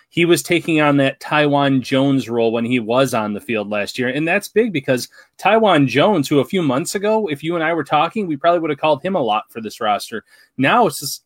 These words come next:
there's only so many spots. There's so many defensive linemen. There's so many talented wide receivers.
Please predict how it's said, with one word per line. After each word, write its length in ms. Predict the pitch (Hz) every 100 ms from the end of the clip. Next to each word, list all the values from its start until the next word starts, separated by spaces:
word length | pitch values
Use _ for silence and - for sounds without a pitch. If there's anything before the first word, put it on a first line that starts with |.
| -
there's 400 | 143 156 143 -
only 280 | 185 202 208
so 280 | 156 - 202
many 200 | 185 143
spots. 600 | 127 - 185 185 117 - - _ -
There's 180 | 131 -
so 240 | - 208
many 140 | 190
defensive 380 | 151 139 120 117
linemen. 320 | 110 101 95
There's 140 | 110 -
so 200 | - 226
many 160 | 202
talented 420 | 160 175 147 135 131
wide 200 | 127 117
receivers. 520 | - 117 104 101